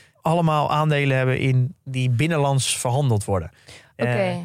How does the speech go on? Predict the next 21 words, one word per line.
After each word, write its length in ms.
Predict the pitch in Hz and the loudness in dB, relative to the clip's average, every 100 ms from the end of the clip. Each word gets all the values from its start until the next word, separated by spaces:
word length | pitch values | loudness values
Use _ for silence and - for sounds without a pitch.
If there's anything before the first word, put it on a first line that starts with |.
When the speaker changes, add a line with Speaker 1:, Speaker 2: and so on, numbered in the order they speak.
| 180 _ - | -12 _ -4
Speaker 1:
dus 120 | 135 | -2
dat 120 | 139 | 0
is 80 | 135 | -2
echt 160 | - | -2
die 120 | 156 113 | 0 2
home 240 | 123 139 | 2 2
bias. 500 | 131 135 165 294 - | 2 2 0 -2 -4
Speaker 2:
Dus, 240 | 226 208 | -4 -2
eh, 180 | - 220 | -2 -2
we 60 | 214 | 0
hebben 500 | 226 214 220 - 240 | 0 0 -2 -2 -4
niet 260 | 247 240 240 | 0 2 2
voldoende 300 | 240 240 226 | 0 0 0
spreiding 420 | - 247 254 254 | -2 -2 0 0
in 80 | 247 | 0
ons 140 | 233 | 0
portfolio, 520 | 202 226 - 254 262 262 | -2 -6 -2 -2 0 0
omdat 200 | 226 202 | -2 -2
stel 180 | - 233 | -2 -2
dat 160 | 220 | -2
ik, 240 | 220 - | -4 -6